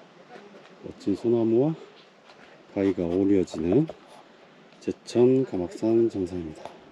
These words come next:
네, 정상 바로 옆에 바위에 올라왔는데요. 여기서도 조망이 좋지는 않습니다. 이쪽에서 왔고요. 어, 저쪽이 원주 가막산 정상인데요.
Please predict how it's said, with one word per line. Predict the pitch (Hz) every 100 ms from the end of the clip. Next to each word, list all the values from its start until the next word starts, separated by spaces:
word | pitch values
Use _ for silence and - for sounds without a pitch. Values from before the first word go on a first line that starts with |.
| - -
네, | 107 113 110 - - - - - - - - -
정상 | - 120 127 127
바로 | 120 120 165
옆에 | 110 - 147 143
바위에 | - 107 120
올라왔는데요. | 120 104 117 110 107 113 156 - - - - - - -
여기서도 | 110 123 135 127 131 135 139 127
조망이 | 127 120 135 123 117 - - - - - - - -
좋지는 | - - 131 113
않습니다. | 87 - 98 92 - -
이쪽에서 | - 107 113 107 113
왔고요. | 92 - 143 127 - - - - -
어, | 107
저쪽이 | - - 123 113 120 113 - - - - - - - - - - - - - - - 254 - - - - - - -
원주 | 104 107 117 101 -
가막산 | 101 127 - 120
정상인데요. | - 101 101 110 110 107 92 87 120